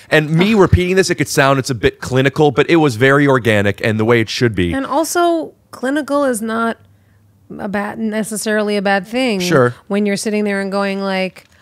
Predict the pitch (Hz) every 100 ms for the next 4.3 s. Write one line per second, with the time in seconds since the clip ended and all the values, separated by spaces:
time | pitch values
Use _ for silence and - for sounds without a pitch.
0 | - - - 285 277 226 233 208 220 220
1 | 226 233 - 220 220 226 247 220 220 -
2 | 240 226 220 202 185 - 254 226 185 180
3 | 185 208 180 196 180 185 185 190 202 214
4 | 226 226 226